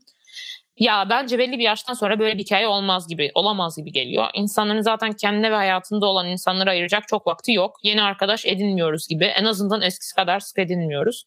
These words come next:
Ve bu arkadaşla yatmak konusu da o kısıtlı zamanı ayırıp,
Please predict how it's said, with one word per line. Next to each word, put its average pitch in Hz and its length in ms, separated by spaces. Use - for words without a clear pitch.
Ve 208 100
bu 233 100
arkadaşla 202 540
yatmak 202 400
konusu 208 220
da 214 120
o 208 100
kısıtlı - 840
zamanı 185 340
ayırıp, 185 400